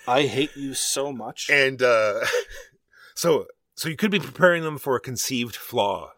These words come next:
Speaker 2: that you've s-, seen in the game, like, be careful of this certain card, be careful of this odd rule, uh, or an overpowered action, that kind of thing.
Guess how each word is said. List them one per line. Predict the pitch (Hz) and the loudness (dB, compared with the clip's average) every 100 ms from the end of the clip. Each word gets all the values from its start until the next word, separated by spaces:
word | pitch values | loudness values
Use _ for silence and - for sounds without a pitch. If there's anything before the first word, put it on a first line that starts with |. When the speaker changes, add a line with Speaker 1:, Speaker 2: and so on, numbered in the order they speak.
| - | -18
Speaker 2:
that | 87 | -16
you've | 95 | -14
s-, | - - | -14 -10
seen | - 110 | -10 -8
in | 98 | -12
the | 87 | -10
game, | 92 85 85 | -10 -10 -12
like, | 80 - _ - - _ | -12 -14 _ -20 -20 _
be | - | -14
careful | 104 127 107 113 | 0 0 2 -2
of | |
this | 104 101 | -4 -4
certain | - 107 95 | -2 -4 -6
card, | - 139 135 135 135 - _ - | 2 6 8 8 6 0 _ -12
be | 107 95 | -8 -8
careful | - 113 98 95 | -2 -2 -2 -6
of | |
this | 92 - | -8 -8
odd | 104 104 101 | 0 2 2
rule, | 95 104 101 101 98 95 - - _ | -2 0 4 4 4 0 -8 -20 _
uh, | 95 95 92 | -8 -6 -6
or | 87 104 98 | -4 4 4
an | 95 | 4
overpowered | 101 92 - 98 90 | 0 -4 -4 -6 -6
action, | 82 80 - 87 | -8 -10 -12 -14
that | 82 | -14
kind | - - | -14 -18
of | - | -20
thing. | - | -20